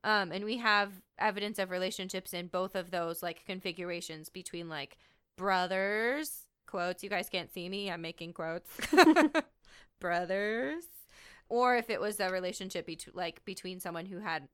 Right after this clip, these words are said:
higher authority in the church, and therefore their, you know, partner, I guess you would call them, would call them father. But that's where it comes from. So it's interesting that, like, there seems to be a very distinct terminology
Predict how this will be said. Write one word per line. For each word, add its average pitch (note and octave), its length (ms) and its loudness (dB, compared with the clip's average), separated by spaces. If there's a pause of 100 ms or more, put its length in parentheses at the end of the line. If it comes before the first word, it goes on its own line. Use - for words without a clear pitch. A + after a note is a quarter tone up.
higher F#3+ 300 2
authority E3+ 420 -6
in D#3+ 120 -10
the D#3 80 -12
church, - 400 -6 (260)
and F#3 120 -4
therefore F#3 340 -2
their, E3+ 160 -4 (180)
you G3 100 -8
know, C3+ 280 -8
partner, E3+ 440 0
I D3+ 60 -4
guess D3 300 -6
you E3 80 -6
would D#3 120 -8
call D#3 140 -4
them, D3 280 -8
would F3 120 -12
call D#3+ 160 -2
them E3+ 160 -8
father. - 360 0 (200)
But F3 280 2 (160)
that's G#3 280 2
where F#3 100 -4
it E3+ 80 -6
comes G3 240 -4
from. D#3+ 220 -6
So C4 160 4
it's - 140 2
interesting G4+ 480 2
that, A3+ 100 0
like, A3 180 2 (380)
there B3 160 4
seems C#4+ 400 0
to C4 100 -4
be A#3+ 120 2
a A3 40 2
very G#3 220 2
distinct G#3 500 -4
terminology F3+ 880 -6